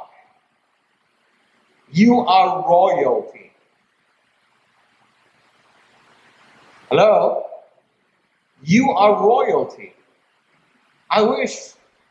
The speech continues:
you could see what would happen if you start walking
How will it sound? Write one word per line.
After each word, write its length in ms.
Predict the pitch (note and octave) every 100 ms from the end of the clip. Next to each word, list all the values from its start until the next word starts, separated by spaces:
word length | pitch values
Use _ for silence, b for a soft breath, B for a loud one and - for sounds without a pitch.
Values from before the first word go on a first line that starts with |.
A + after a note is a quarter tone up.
| _ _ _ _ _
you 160 | C#4+ -
could 160 | A#3+ -
see 560 | - G#3+ G3 - - _ _ _ _ _ _ _ _ _ _ _
what 340 | B2 G3+ G3+
would 160 | F#3+ D#3+
happen 360 | E3+ D#3+ - - - _ _ _ _ _ _ _ _ _ _ _ _ _ _ _
if 240 | D3+ D3+ E3+
you 140 | F3+
start 640 | - F3 D#3+ D#3 D3+ B2
walking 540 | C#3+ D#3 - B2+ A2+